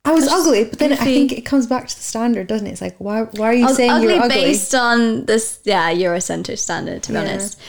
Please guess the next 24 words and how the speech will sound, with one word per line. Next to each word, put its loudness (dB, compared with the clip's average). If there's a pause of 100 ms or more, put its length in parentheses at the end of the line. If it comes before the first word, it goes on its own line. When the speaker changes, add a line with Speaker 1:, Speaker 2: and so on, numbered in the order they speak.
(200)
Speaker 2:
But 2
I 4
was 2
goofy. 2
I 2
was, 2
Speaker 1:
Yeah, 0 (120)
Speaker 2:
but 0
I 2
was 2
Speaker 1:
same. -2
Speaker 2:
that 0 (160)
girl, 2
like, -4
the 0
nerdy 2
brown 0
girl. 2
<laughs> 0
Speaker 1:
Yeah, 4 (160)
I -2
had 0
frameless 0
glasses. -2